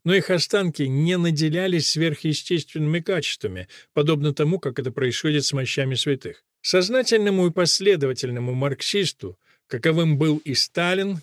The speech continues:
коммунизм представлялся основанным на науке и эмпирически проверяемых законах социального развития. Перефразируя Ленина, учение Маркса верно не потому, что всесильно, оно всесильно потому, что верно,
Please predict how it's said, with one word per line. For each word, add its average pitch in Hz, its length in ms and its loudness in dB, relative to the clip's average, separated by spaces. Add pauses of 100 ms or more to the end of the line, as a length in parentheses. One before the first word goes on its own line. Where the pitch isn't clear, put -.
коммунизм 208 880 -2
представлялся 147 760 0
основанным 165 840 2
на 151 80 4
науке 160 580 2 (300)
и 180 140 4
эмпирически 170 680 -2
проверяемых 147 720 -2
законах 175 540 0
социального 131 680 -6
развития. 87 560 -10 (180)
Перефразируя 202 720 2
Ленина, 175 440 0
учение 151 380 -2
Маркса 147 460 -2
верно 151 360 -2
не 147 140 0
потому, 165 500 -2
что - 220 -4
всесильно, 110 760 -6 (360)
оно 190 260 0
всесильно 180 640 0
потому, 127 360 -6
что - 180 -4
верно, 101 480 -6